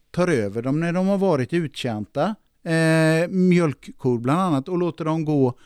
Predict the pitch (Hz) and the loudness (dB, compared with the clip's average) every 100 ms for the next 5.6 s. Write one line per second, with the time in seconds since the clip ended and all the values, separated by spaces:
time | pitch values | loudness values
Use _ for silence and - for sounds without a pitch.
0 | - - - - - - 151 135 _ _ | -20 -20 -20 -20 -20 -2 -2 -2 _ _
1 | _ _ - 220 196 156 131 117 143 123 | _ _ -4 -2 0 0 0 2 2 2
2 | 120 - - - 160 143 143 139 - 143 | 0 -4 -20 -8 -2 2 2 0 -2 -2
3 | - 143 107 - 110 - - 135 131 131 | 0 0 -2 -4 -4 -4 -6 -2 0 0
4 | 147 147 135 139 139 135 127 - 175 147 | 0 2 2 2 2 2 0 -4 -2 0
5 | 135 123 120 117 208 | 0 0 0 0 0